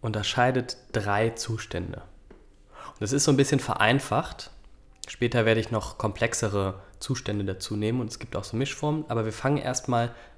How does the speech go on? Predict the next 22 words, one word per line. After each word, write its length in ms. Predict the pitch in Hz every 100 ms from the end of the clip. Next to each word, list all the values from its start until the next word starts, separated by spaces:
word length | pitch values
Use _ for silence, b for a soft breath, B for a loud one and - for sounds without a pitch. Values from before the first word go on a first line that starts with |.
| B
mit 140 | 113 -
diesen 260 | 110 110
drei 360 | 104 98 104 117
Grundzuständen 1120 | 113 107 113 127 - - 101 - 95 92 95
an. 260 | - 82 85 - - - - - - - B B B B B B B B
Und 160 | 107 -
zwar 360 | - 180 226
können 280 | - 131 127
wir 120 | 117
als 280 | 101 95 -
Säugetiere 840 | 101 113 139 - 143 139 139 135 139 - - -
entweder 760 | 120 139 143 113 110 127 165 -
in 140 | 110
dem 440 | 107 104 101 101 B B B B - - -
Safe 440 | - - 120 123 110
and 120 | 98
Social, 640 | - 104 113 - 170 226 - -
also 220 | 110 107
Sozial- 600 | 104 107 - - 104 110
und 140 | 101 95
Sicher-Modus 680 | 98 - 113 120 131 143 -
sein. 300 | 135 156